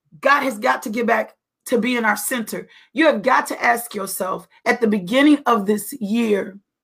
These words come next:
"Where is God not my center? Where is God not my center? Where have I shifted myself, my family, my priorities, my money goals <laughs> in front of God?" You've got to ask them. There's nothing wrong with you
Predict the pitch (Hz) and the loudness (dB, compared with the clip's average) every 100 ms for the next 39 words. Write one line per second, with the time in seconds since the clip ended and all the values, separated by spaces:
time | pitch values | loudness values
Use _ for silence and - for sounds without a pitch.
0 | _ _ _ - 226 262 240 220 208 208 | _ _ _ -2 4 4 4 2 2 4
1 | 202 208 208 214 208 - 196 214 - _ | 2 2 0 0 -6 -6 -8 -10 -14 _
2 | _ _ _ _ - - 240 285 285 220 | _ _ _ _ -20 -2 4 4 4 4
3 | 247 247 226 233 233 226 226 240 214 202 | 4 4 4 2 4 2 2 -6 -8 -10
4 | - _ _ 190 262 320 311 277 233 220 | -14 _ _ 2 4 6 4 0 -2 -4
5 | 214 - - 269 - - 185 196 _ _ | -6 -10 -8 -8 -10 -16 -16 -16 _ _
6 | 196 214 - - 247 247 254 - _ 247 | -6 -6 -6 -4 0 0 -2 -10 _ -10
7 | 269 - 240 240 247 247 247 _ - 202 | -8 -8 -6 -4 -4 -8 -12 _ -2 -2
8 | 180 185 185 233 247 247 247 _ _ 170 | 0 0 4 4 4 2 -6 _ _ 0
9 | 208 202 180 214 247 202 220 254 254 277 | 2 4 2 0 0 0 4 6 4 2
10 | - - - 220 285 233 262 294 294 - | -10 -10 2 4 4 2 4 4 4 0
11 | 226 208 269 277 240 214 165 254 285 294 | -2 2 4 4 0 -4 -2 2 2 0
12 | 269 269 277 254 - - - 294 240 240 | -4 -2 -2 -4 -12 -12 -2 -2 0 0
13 | 269 311 359 294 269 269 254 240 - 240 | 0 0 -2 2 6 6 4 -6 -6 -8